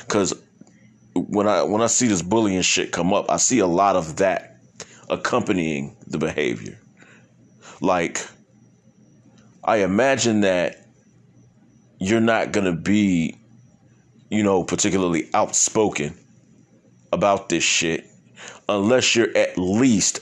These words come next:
at the very fucking least, on the path to healing. And even, and even if you are outspoken or outgoing about it, you're not gonna be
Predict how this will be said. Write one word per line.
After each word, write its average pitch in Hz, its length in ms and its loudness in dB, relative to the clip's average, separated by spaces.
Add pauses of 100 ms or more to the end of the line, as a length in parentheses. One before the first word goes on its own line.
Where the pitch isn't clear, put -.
at 117 240 -2
the 208 60 2
very 120 420 2
fucking 101 580 0
least, 90 380 0
on 95 140 0
the 85 80 0
path 92 500 0
to 78 100 -4
healing. 87 400 -2 (360)
And - 140 -4
even, 131 480 2 (200)
and 95 260 0
even 127 280 2
if 98 120 -2
you 104 180 2
are 104 280 2
outspoken 98 720 0
or - 160 0
outgoing 95 640 0
about 92 400 0
it, 90 180 -4 (300)
you're 92 160 2
not 92 440 0
gonna 92 240 0
be 87 640 -2